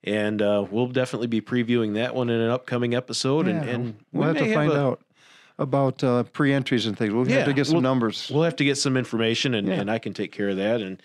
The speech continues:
Speaker 2: Good.
Speaker 1: and maybe, maybe Jake and Kyle would come on and, and talk to us again. I don't know, maybe, maybe, unless we scared him off. I don't know. <laughs>
Speaker 2: We'll
Speaker 1: I'm
Speaker 2: get the latest update for
Speaker 1: Oh,
Speaker 2: sure.
Speaker 1: for sure.
Speaker 2: Y-, you'll
Speaker 1: For
Speaker 2: hear it
Speaker 1: sure.
Speaker 2: here.
Speaker 1: Well, I think that's gonna do it, Gary.
Speaker 2: Yeah, I do
Speaker 1: That's,
Speaker 2: too.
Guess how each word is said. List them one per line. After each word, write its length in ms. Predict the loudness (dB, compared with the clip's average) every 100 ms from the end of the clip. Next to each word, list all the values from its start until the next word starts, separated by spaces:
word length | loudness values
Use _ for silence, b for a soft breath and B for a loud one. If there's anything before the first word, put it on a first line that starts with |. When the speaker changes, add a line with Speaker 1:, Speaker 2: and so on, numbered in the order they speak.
| B
Speaker 2:
Good. 240 | -4 -4 -6
Speaker 1:
and 140 | -4
maybe, 360 | 0 2 2 0 -4 -4
maybe 280 | 0 2
Jake 260 | 2 0 0
and 100 | -2
Kyle 260 | 0 2 2
would 100 | 0
come 220 | -2 0
on 200 | 0 0
and, 260 | 0 -2 -2
and 180 | -4
talk 200 | 0 -2 0
to 100 | -2
us 140 | 0
again. 240 | -2 -2 -2
I 40 |
don't 140 | -4
know, 140 | -2 -2
maybe, 180 | -4 -8 _
maybe, 220 | -6 -6 -6
unless 300 | -6 -6 -6
we 40 |
scared 280 | -4 -2 0
him 100 | -2
off. 260 | -4 -6 -8
I 80 | -6
don't 180 | -6
know. 460 | -2 -2 0 -2 -2 -2
<laughs> 40 | -4 -4 -10 -12 -12 B B B B
Speaker 2:
We'll 120 | 2
Speaker 1:
I'm 40 | 2
Speaker 2:
get 100 | 2
the 100 | 2
latest 320 | 4 2 0
update 300 | 0 0 2
for 60 |
Speaker 1:
Oh, 140 | 2 2
Speaker 2:
sure. 100 | 2
Speaker 1:
for 120 | 0
sure. 220 | 2 2
Speaker 2:
Y-, 80 | 2
you'll 180 | 2 2
Speaker 1:
For 60 | 2
Speaker 2:
hear 120 | 2
it 60 | 2
Speaker 1:
sure. 80 | 0
Speaker 2:
here. 180 | -2 -8 _ B B B B B
Speaker 1:
Well, 120 | 2
I 100 | 4
think 140 | 4 2
that's 180 | 0 2
gonna 220 | 0 2
do 180 | 2 0
it, 100 | 0
Gary. 360 | 2 2 0 -6 _ _
Speaker 2:
Yeah, 200 | -2 0
I 60 |
do 60 | 2
Speaker 1:
That's, 160 | 0 0
Speaker 2:
too. 240 | 0 0